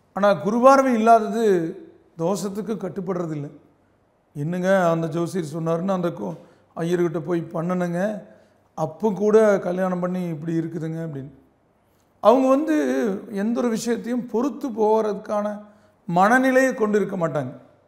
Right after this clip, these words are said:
அப்போ என்ன ஆகுன்னா, "ஐயோ, போனா போகுது போ" அப்படிங்கிற மாதிரி அந்த அசால்ட். அப்போ என்ன ஆகுன்னா, அந்த இது வேண்டாம், இப்படி இருக்கணுங்கிற ஒரு முடிவில் இருந்தா தானே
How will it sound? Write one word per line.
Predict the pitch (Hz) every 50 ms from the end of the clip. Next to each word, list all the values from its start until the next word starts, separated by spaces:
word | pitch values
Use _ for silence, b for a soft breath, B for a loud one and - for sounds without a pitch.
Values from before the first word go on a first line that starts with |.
| _ _ _ _ _ _ _ -
அப்போ | - 208 202 285
என்ன | 269 247 233 269 269 254
ஆகுன்னா, | 247 226 214 226 254 254 226 196 175 185 233 - - - - _ - - _ _ _ _ - -
"ஐயோ, | 170 165 160 180 - 170 - - - - - - -
போனா | 180 190 196
போகுது | 202 165 185 180 170 156
போ" | 151 170 165 151
அப்படிங்கிற | 143 156 160 156 151 147
மாதிரி | 147 143 135 135 139 127 - - _ _ _ _ _ _
அந்த | - 165 151 151 147 147
அசால்ட். | - 185 160 139 - - - - _ _ _ _ _ _ _ _ _ _ _ _ _ _ _ _ _ -
அப்போ | 214 190 285 269
என்ன | 262 254 262 254
ஆகுன்னா, | 247 233 226 262 285 277 254 233
அந்த | 220 202 190 196 190 185
இது | 180 190 214 208 214 - -
வேண்டாம், | 185 190 226 240 240 233 240 240 220 208 170
இப்படி | 180 196 214
இருக்கணுங்கிற | 240 214 240 254 240 247 247 220 214
ஒரு | 208 202 180
முடிவில் | 180 196 202 226 220
இருந்தா | 220 214 214 214 220
தானே | 190 190 247 240